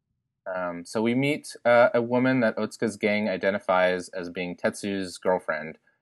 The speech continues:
Her name is Chiharu, and she's a lounge singer. Um, we see her practicing in the nightclub before it opens, and, uh, and she's singing the Tokyo Drifter theme. Um, and it looks like it has bright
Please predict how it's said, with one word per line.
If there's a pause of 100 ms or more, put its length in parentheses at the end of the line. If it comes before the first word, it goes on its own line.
(140)
Her
name
is
Chiharu,
and
she's
a
lounge
singer. (500)
Um,
we
see
her
practicing
in
the
nightclub
before
it
opens,
and, (400)
uh, (280)
and
she's
singing
the
Tokyo
Drifter
theme. (540)
Um, (200)
and
it
looks
like
it
has
bright